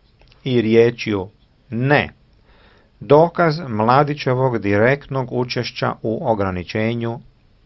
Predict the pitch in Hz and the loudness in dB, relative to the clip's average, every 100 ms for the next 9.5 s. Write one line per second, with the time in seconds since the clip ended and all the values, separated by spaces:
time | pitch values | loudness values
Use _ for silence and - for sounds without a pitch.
0 | _ _ _ 98 - 104 98 - 104 98 | _ _ _ -8 -2 -2 -2 -8 -6 -6
1 | 101 - 104 95 - 104 - 101 90 92 | -8 -4 -4 -4 -8 -10 -8 -8 -4 -4
2 | 92 92 90 90 87 92 - 131 _ _ | -4 -6 -8 -8 -8 -8 -10 -16 _ _
3 | _ _ _ _ _ _ _ _ _ _ | _ _ _ _ _ _ _ _ _ _
4 | _ _ _ _ _ _ _ _ - - | _ _ _ _ _ _ _ _ -20 -20
5 | _ _ _ _ _ - 151 170 196 208 | _ _ _ _ _ 2 6 6 2 -4
6 | 202 - - - 127 113 95 113 - _ | -4 -6 -16 -2 2 4 2 -2 -12 _
7 | _ _ _ _ - 127 143 160 165 151 | _ _ _ _ -6 0 0 2 2 2
8 | 131 143 139 139 131 123 123 127 131 131 | 2 2 2 0 0 0 2 4 4 4
9 | 151 120 95 - 113 | 2 0 -4 -6 -12